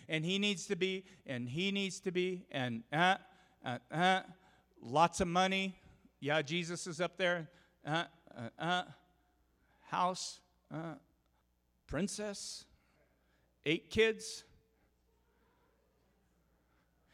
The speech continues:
Your list is too long. And you're wondering why you're seventy-two and you haven't gotten married. And you put the list together when you were thirteen.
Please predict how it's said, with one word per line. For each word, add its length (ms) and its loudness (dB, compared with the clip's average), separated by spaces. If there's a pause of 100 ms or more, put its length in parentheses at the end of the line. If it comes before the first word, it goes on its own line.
(220)
Your 160 8
list 340 10
is 140 2
too 220 10
long. 440 6 (800)
And 140 6
you're 140 10
wondering 520 10
why 140 12
you're 160 10
seventy-two 800 8
and 100 2
you 80 8
haven't 320 10
gotten 300 10
married. 480 10 (500)
And 180 10
you 120 10
put 340 12
the 100 4
list 380 8
together 840 8 (380)
when 220 6
you 140 6
were 120 12
thirteen. 960 8